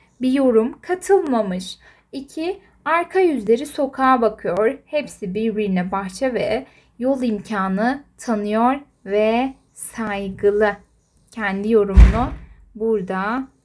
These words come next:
katmıştır. Üç, evlerin dış yüzeyleri çok mütevazı ve yalın bir özellik gösteriyor. Burada da bir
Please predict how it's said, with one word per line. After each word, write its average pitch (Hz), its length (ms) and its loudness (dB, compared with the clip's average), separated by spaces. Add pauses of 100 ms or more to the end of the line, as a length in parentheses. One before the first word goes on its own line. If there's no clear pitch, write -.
katmıştır. 214 960 -6 (500)
Üç, 381 380 -4 (260)
evlerin 339 640 -2 (160)
dış 427 280 2
yüzeyleri 220 920 4
çok 440 280 -8
mütevazı 190 1080 -2 (360)
ve 233 120 0
yalın 240 640 2
bir 214 340 0
özellik 190 640 -4
gösteriyor. 185 680 -2 (440)
Burada 240 480 2
da 370 180 4
bir 220 160 6